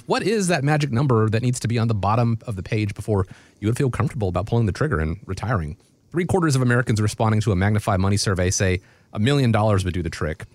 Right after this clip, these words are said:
On the other hand, a quarter of baby boomers surveyed said there's actually no amount of money that would make them feel comfortable. So guys, uh, obviously it's gonna vary from person to person, but what are your thoughts on what it takes for someone to have that confidence about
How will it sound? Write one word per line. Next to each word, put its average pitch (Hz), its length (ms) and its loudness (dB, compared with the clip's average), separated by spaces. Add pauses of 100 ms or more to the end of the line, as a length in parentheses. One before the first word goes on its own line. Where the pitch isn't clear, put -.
(300)
On 110 80 -2
the 104 80 0
other 139 180 2
hand, 98 340 0 (280)
a - 60 -10
quarter 240 280 2
of 123 80 2
baby 170 220 0
boomers 110 260 0
surveyed 95 340 0
said 110 200 0
there's 139 140 0
actually 175 320 -2
no 107 280 0
amount 127 240 2
of 98 80 0
money 92 220 2
that 87 160 -2
would 95 80 0
make 104 240 0
them 90 340 -2
feel 90 220 -6
comfortable. 90 440 -6 (360)
So - 100 -4
guys, 151 280 2
uh, 147 180 0
obviously 151 220 2
it's 139 100 -4
gonna 147 160 2
vary 139 240 4
from 131 120 -4
person 131 280 0
to 107 40 2
person, 135 360 0
but 104 80 0
what 165 160 2
are - 20 0
your 233 140 0
thoughts 139 420 0
on 101 220 2 (320)
what 127 120 0
it 143 120 -2
takes 160 240 -4
for 127 80 -2
someone 123 280 0
to 107 300 0
have 151 280 -4
that 120 140 -2
confidence 120 540 0
about 104 220 -2